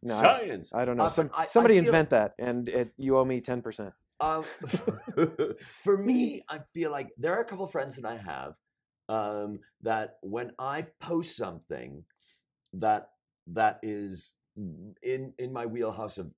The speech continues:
Speaker 2: anger places, that there are a couple of friends that can come in and,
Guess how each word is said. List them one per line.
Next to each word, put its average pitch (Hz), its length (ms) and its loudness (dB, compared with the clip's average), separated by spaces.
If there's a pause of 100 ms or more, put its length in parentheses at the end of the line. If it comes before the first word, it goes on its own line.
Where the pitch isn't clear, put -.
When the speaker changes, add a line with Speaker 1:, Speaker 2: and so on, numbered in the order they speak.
(200)
Speaker 2:
anger 98 400 -6 (180)
places, 87 540 -10 (340)
that 104 300 0
there 117 120 -2
are 120 40 0
a - 20 -2
couple 156 200 -4
of - 40 -14
friends 131 280 -4
that - 240 -4
can 104 220 -10
come 139 280 -6
in 107 380 -6
and, 104 260 -6